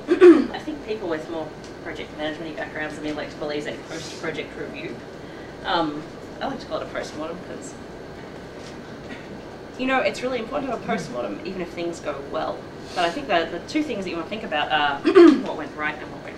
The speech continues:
wrong. But the what went wrong shouldn't be, "This was all your fault."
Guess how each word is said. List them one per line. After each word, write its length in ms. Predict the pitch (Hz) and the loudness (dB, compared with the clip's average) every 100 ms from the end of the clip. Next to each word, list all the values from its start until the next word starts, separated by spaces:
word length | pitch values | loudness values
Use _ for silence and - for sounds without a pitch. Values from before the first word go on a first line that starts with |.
| - | -10
wrong. 180 | - - - - - - - - - | -10 -10 -12 -14 -14 -14 -14 -14 -4
But 240 | 196 - | -2 -2
the 80 | - | -2
what 160 | 208 240 | -2 0
went 180 | 180 180 | 0 4
wrong 220 | 185 175 | 4 4
shouldn't 260 | - 170 | -2 -2
be, 240 | 165 165 160 185 - | 0 0 -2 -6 0
"This 180 | 403 - | 0 0
was 140 | 277 | -2
all 160 | 185 190 | 0 0
your 140 | 226 | 0
fault." 380 | - 339 - | 0 0 -2